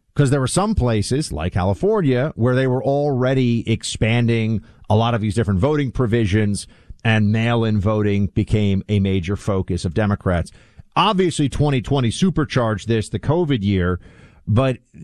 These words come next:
Democrats were able to use tools to their advantage. Republicans, it's interesting, I was reading about this in the Orange County Register, and hat tip my friend, uh, Kurt Schlichter and Mike Cernovich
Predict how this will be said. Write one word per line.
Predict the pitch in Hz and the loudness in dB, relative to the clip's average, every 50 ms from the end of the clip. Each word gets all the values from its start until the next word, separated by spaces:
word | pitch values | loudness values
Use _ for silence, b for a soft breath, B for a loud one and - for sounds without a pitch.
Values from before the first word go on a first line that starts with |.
| 92 113 113 107 | -12 -8 -8 -6
Democrats | 92 101 135 160 175 190 185 - - 165 165 151 143 139 - - - - - _ | -4 0 0 0 2 0 -2 0 0 0 0 0 -2 -4 -6 -10 -10 -12 -10 _
were | - 123 139 151 | -2 0 0 2
able | 151 151 156 151 151 | 2 0 0 -2 -2
to | - 131 | -2 0
use | 127 127 135 135 117 | 0 2 2 0 0
tools | - - 135 127 120 - | -2 -2 -2 -2 -2 -2
to | - 110 | -2 0
their | 107 107 104 | 0 0 0
advantage. | 98 82 98 95 92 87 80 - b b b b b b | 0 0 0 0 0 0 -2 -6 b b b b b b
Republicans, | b 123 151 - - - - 220 254 226 262 240 185 - 139 113 98 92 90 92 - - - - _ _ _ _ _ _ _ - | b 0 0 0 -2 -2 -2 -2 0 0 -2 -2 -2 0 0 0 0 0 -2 -4 -6 -12 -16 -20 _ _ _ _ _ _ _ 0
it's | 135 147 - | 0 2 2
interesting, | 214 226 - - 147 117 | 0 0 0 0 0 0
I | 113 | 0
was | 113 104 98 | 0 0 2
reading | 147 180 175 165 | 2 2 2 0
about | 147 147 131 123 | 0 0 0 0
this | 131 123 - | 0 0 0
in | 123 | 0
the | 120 113 | 0 2
Orange | 113 127 139 123 - - | 2 0 -2 -2 -4 -2
County | - 135 131 131 127 | -2 0 0 0 0
Register, | 117 113 120 117 110 113 - - 98 92 95 90 - | 0 0 0 0 -2 -4 -4 -4 -4 -4 -4 -4 -4
and | - 107 104 | -4 0 2
hat | 117 120 123 - | 2 2 2 0
tip | - 139 107 | 0 0 0
my | 92 113 | 0 0
friend, | 110 - - 123 120 117 104 | -2 0 0 0 2 2 2
uh, | 113 107 104 | 0 0 -2
Kurt | - - - 131 123 | -4 -2 -2 -2 -2
Schlichter | - - - 127 120 - - 123 120 120 107 | -2 -2 -2 -2 0 0 0 0 0 0 0
and | 98 98 90 - - - - _ _ - - - - - - | 0 -2 -2 -4 -10 -20 -20 _ _ -20 -20 -20 -14 -6 -2
Mike | 107 123 127 127 117 | 0 2 2 0 0
Cernovich | - - 135 127 131 135 110 113 104 - - | -2 -2 0 0 2 2 0 0 -2 -4 -6